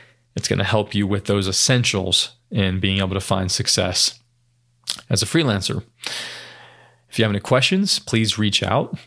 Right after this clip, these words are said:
And, uh, if you're out there freelancing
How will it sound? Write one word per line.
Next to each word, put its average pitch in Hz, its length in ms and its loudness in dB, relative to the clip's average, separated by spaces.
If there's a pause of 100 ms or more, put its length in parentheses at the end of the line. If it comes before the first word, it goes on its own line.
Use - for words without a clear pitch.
And, 92 460 0
uh, 92 300 0
if - 140 -4
you're 190 240 0 (1800)
out 113 180 0
there 117 400 2
freelancing 107 880 0